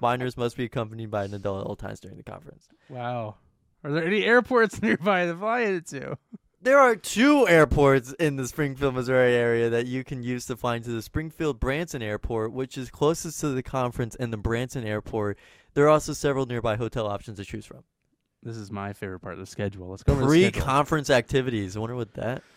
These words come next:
Speaker 1: entails.
Speaker 2: Well, you know what pre-conference is. We got Stronger Men
Speaker 1: I
Speaker 2: Outfitters and Concessions open. Opening session, Friday night entertainment. Er, uh, next day, arena doors open at seven A M.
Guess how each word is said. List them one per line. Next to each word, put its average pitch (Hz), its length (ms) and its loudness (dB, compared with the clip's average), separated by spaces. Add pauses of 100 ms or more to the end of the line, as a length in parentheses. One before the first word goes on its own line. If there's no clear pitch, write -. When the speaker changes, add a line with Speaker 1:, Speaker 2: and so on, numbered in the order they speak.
Speaker 1:
entails. 92 840 -4 (160)
Speaker 2:
Well, 175 160 -2
you 285 60 2
know 214 120 4
what 113 120 0
pre-conference 104 640 -4
is. 113 320 -10 (420)
We 139 80 0
got 131 160 8
Stronger 160 520 8
Men - 200 4
Speaker 1:
I 139 40 2
Speaker 2:
Outfitters 185 520 2
and 185 100 -2
Concessions 233 560 4
open. 233 440 2 (100)
Opening 123 320 2
session, 190 400 2
Friday 117 280 -4
night 113 120 -4
entertainment. 196 640 0
Er, 180 240 -4 (100)
uh, 127 220 4
next 214 260 4
day, 175 220 4
arena 123 280 0
doors 117 260 0
open 113 180 -2
at - 140 -6
seven 277 500 8
A 220 200 8
M. 143 420 4